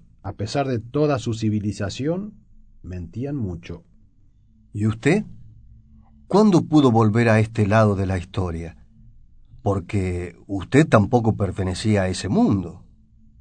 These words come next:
Speaker 1: Yo era más bien un náufrago.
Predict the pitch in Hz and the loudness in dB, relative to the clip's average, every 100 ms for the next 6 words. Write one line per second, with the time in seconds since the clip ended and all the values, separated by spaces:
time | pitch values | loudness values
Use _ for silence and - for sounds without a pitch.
0 | - - 107 135 208 196 180 143 110 - | -20 -20 -12 2 6 6 6 2 -2 -8
1 | 87 - - 185 165 147 151 156 110 131 | -10 -14 -6 2 4 4 2 2 0 2
2 | 165 160 135 135 107 90 101 92 87 82 | 4 4 2 0 0 -2 -6 -6 -8 -12